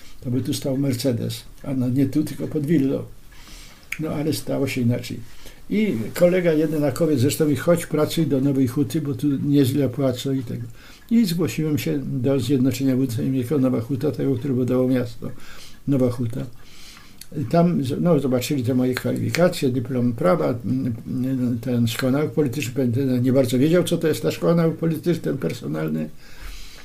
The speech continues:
I mnie przyjęli. Na początku, e, na, robiłem,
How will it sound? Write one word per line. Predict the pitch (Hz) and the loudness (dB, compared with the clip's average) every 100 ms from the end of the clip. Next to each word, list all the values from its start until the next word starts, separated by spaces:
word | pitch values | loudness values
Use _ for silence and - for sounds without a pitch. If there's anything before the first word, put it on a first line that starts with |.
| - - | -12 2
I | 190 | 6
mnie | 196 | 6
przyjęli. | 180 - 151 117 113 113 | 4 4 4 6 4 2
Na | 135 | 0
początku, | 139 160 160 117 147 | 0 -2 -2 0 0
e, | 139 139 139 135 139 | 0 0 0 2 2
na, | 131 117 117 139 120 - 135 - 123 131 | 2 0 0 0 0 -4 -4 -4 -2 0
robiłem, | 139 139 135 135 139 | 0 2 2 0 -4